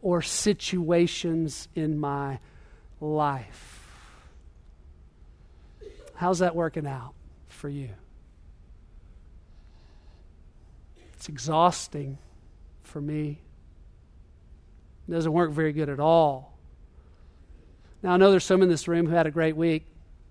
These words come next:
I'm glad you did, and all I'd say to you today is you have another week coming. <laughs> Right? There'll be a moment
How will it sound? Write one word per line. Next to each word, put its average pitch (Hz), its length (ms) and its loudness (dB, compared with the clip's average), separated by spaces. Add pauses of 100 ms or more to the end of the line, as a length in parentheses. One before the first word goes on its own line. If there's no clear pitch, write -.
(480)
I'm 175 100 -2
glad 175 320 6
you 165 80 -2
did, 170 300 4
and 160 80 2
all 170 100 4
I'd 165 160 2
say 175 200 0
to 160 60 -2
you 180 200 0
today 165 340 0
is 160 380 -2 (600)
you 185 120 0
have 185 160 6
another 170 260 2
week 175 220 2
coming. 120 340 -10 (760)
<laughs> - 1040 -20
Right? 175 200 -8 (1800)
There'll - 200 -10
be 190 320 4
a 170 120 2
moment 220 720 6